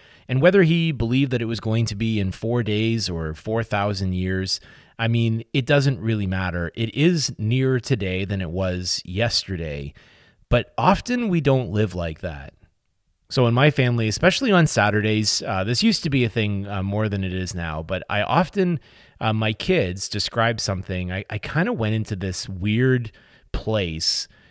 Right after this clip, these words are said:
and they called it the daddy days. And, and what it was, was I was n-,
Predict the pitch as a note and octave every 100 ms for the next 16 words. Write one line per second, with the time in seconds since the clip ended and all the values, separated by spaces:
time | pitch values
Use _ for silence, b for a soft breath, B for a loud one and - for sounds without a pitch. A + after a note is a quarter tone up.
0 | b - G#2+ G#2 - A2+ A2+ G2+ G2+ F2
1 | F2+ F#2+ F#2 E2+ E2+ D#2 B1+ C2 - -
2 | - _ _ _ _ _ A2+ A2 - B2+
3 | A#2+ F3 A3 A#2 A2+ A2 G#2 G2+ A#2+ D#3
4 | D3+ A#2+ - - G2 A2